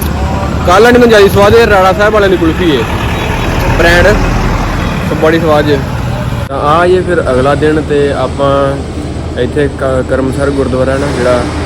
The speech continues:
ਰਾਣਾ ਸਾਹਿਬ ਦੇ ਵਿੱਚ, ਉੱਥੇ ਆਪਾਂ ਦਰਸ਼ਨ ਕਰ ਲਏ। ਹੁਣ ਆਪਾਂ ਲੰਗਰ ਵੀ ਛਕ ਲਿਆ, ਠੀਕ ਆ।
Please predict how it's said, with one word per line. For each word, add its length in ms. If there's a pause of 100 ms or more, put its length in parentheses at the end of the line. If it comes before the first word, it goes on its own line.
(140)
ਰਾਣਾ 180
ਸਾਹਿਬ 240
ਦੇ 80
ਵਿੱਚ, 140 (460)
ਉੱਥੇ 220
ਆਪਾਂ 140
ਦਰਸ਼ਨ 320
ਕਰ 220
ਲਏ। 320
ਹੁਣ 200
ਆਪਾਂ 200
ਲੰਗਰ 300
ਵੀ 100
ਛਕ 220
ਲਿਆ, 180
ਠੀਕ 260
ਆ। 180